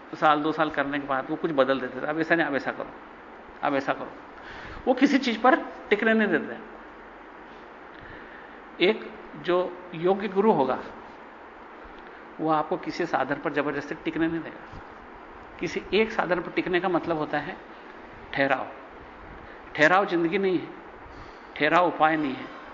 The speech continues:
ठहराव साधना नहीं है। ठहराव का मतलब मृत्यु है, वहां ठहराव नहीं है, हमको आगे बढ़ना है। वो हमें रोक देते हैं, "बस ये ठीक है ना, अब ये करो।"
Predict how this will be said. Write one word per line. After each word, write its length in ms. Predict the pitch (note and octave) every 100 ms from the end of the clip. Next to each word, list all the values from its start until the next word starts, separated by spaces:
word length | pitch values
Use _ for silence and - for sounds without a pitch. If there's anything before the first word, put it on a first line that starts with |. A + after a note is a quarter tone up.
| - - - -
ठहराव 280 | C#3 D#3 E3
साधना 380 | D3 B2+ C3
नहीं 160 | C3+ A#2
है। 100 | A2 - - - - - - - - - - - - - - - - - - - - -
ठहराव 300 | - D3+ D#3+
का 120 | F3 E3
मतलब 300 | D3 E3 D#3
मृत्यु 320 | C3 - B2+
है, 80 | G2+ - - - - - - - - - - - - - - - - -
वहां 160 | G3 C4
ठहराव 360 | F#3 F#3 A3
नहीं 180 | F#3 E3+
है, 120 | D#3 - - - - - - - - - -
हमको 200 | C#3+ D#3+
आगे 220 | C3 C#3+
बढ़ना 240 | C3 A2+
है। 140 | G#2 - - - - - -
वो 80 | A#3
हमें 200 | G3+ A3
रोक 180 | G3 E3+
देते 240 | D3 D3
हैं, 80 | C#3+
"बस 200 | E3+ -
ये 80 | E3+
ठीक 200 | E3 G3
है 60 | G#3+
ना, 60 |
अब 220 | G3+ D#3
ये 100 | D#3
करो।" 220 | D3 C#3+